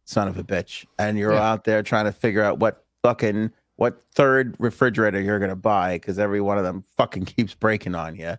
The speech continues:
Speaker 1: and you're
Speaker 2: Right, you
Speaker 1: spending"
Speaker 2: gotta save money, man.
Speaker 1: Next
Speaker 2: You
Speaker 1: thing you know,
Speaker 2: just
Speaker 1: your fridge budget's twelve grand. You know what I'm saying? And then you're gonna be like, "Where's that fucking guy who likes to read shit on Best Buy? Piece of shit."
Speaker 2: You gotta look for the deal. I think they just accidentally clicked the wrong thing.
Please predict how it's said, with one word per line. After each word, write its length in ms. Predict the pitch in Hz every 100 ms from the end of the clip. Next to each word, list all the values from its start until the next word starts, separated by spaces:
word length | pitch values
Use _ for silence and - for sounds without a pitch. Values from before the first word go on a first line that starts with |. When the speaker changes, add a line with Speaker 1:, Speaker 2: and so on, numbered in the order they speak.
| _ _ _ -
Speaker 1:
and 120 | 101
you're 100 | 101
Speaker 2:
Right, 60 |
you 80 | 175
Speaker 1:
spending" 260 | 120 107 101
Speaker 2:
gotta 160 | 131
save 360 | 127 - 117 123
money, 380 | 139 196 151 92
man. 320 | 90 107 151
Speaker 1:
Next 180 | 135 180
Speaker 2:
You 40 |
Speaker 1:
thing 80 | 151
you 60 | 127
know, 60 |
Speaker 2:
just 80 | 123
Speaker 1:
your 100 | 117
fridge 380 | - - 135 101
budget's 380 | 113 107 101 -
twelve 340 | - 139 117 98
grand. 600 | 117 113 104 95 92 104 _ -
You 80 |
know 80 | 120
what 60 | 120
I'm 60 | 107
saying? 480 | - 127 127 131 -
And 140 | 113
then 140 | 131 143
you're 120 | 139
gonna 160 | 131
be 140 | 120 123
like, 220 | 117 117
"Where's 260 | 123 123 117
that 200 | 117 -
fucking 400 | 139 123 117 107
guy 300 | 120 117 110
who 120 | 113
likes 260 | 110 104 -
to 220 | 110 98 _ _ _ _ _ 113
read 200 | 123 113
shit 160 | 120
on 140 | 107 95
Best 320 | 117 113 -
Buy? 320 | 85 71 - - -
Piece 180 | 95 -
of 80 |
shit." 360 | - - 104 98 _ _ _
Speaker 2:
You 100 | 113
gotta 220 | 113 127 120
look 140 | 113
for 100 | 110
the 120 | 95
deal. 260 | 82 90 87
I 80 | 127
think 180 | 120
they 120 | 101 101
just 280 | 90 - -
accidentally 480 | 101 - 104 95 90
clicked 260 | - 101
the 100 | -
wrong 220 | 92 87 82
thing. 240 | 82 78